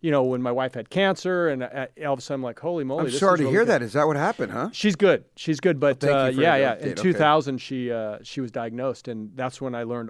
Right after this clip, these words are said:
Speaker 1: all about the medicinal aspect
Speaker 2: So
Speaker 1: of it.
Speaker 2: at two thousand, that's when you start figuring it out. Two thousand seven, you become an advocate because of your wife's diagnosis?
Speaker 1: No, it, I was, I was, uh, when I had left the police department, I was just kinda done with the drug war. In fact,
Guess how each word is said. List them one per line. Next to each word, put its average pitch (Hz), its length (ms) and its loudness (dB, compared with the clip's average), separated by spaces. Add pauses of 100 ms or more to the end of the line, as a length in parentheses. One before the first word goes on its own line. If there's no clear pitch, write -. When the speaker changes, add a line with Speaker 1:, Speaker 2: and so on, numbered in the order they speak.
Speaker 1:
all 123 220 -4
about 113 300 -10
the 123 60 -20
medicinal 110 440 -14
aspect 107 320 -16
Speaker 2:
So 190 140 4
Speaker 1:
of 180 40 6
it. - 40 4
Speaker 2:
at - 100 -6
two 233 180 0
thousand, 165 600 2
that's 151 240 0
when 160 100 0
you 147 80 0
start 147 260 0
figuring 143 300 0
it 131 100 -2
out. 139 240 2
Two 160 160 -2
thousand 135 380 -2
seven, 147 320 0
you 135 80 0
become 131 380 -2
an 120 100 -2
advocate 127 480 -4
because 131 380 -6
of 143 120 -8
your 151 120 2
wife's 147 340 0
diagnosis? 143 680 -2 (180)
Speaker 1:
No, 220 340 6
it, 202 260 0
I 185 140 4
was, 185 260 0 (120)
I 175 160 2
was, 214 240 -2
uh, 143 320 2
when 143 180 -2
I 180 60 2
had 208 100 2
left 156 160 0
the 135 80 -20
police 139 200 -4
department, 117 360 -8
I 131 160 -6
was 131 180 -4
just - 220 -14
kinda 123 160 -8
done 117 240 -8
with 107 80 -14
the 113 80 -16
drug 110 220 -8
war. 117 240 -2
In 110 80 -8
fact, 131 320 -2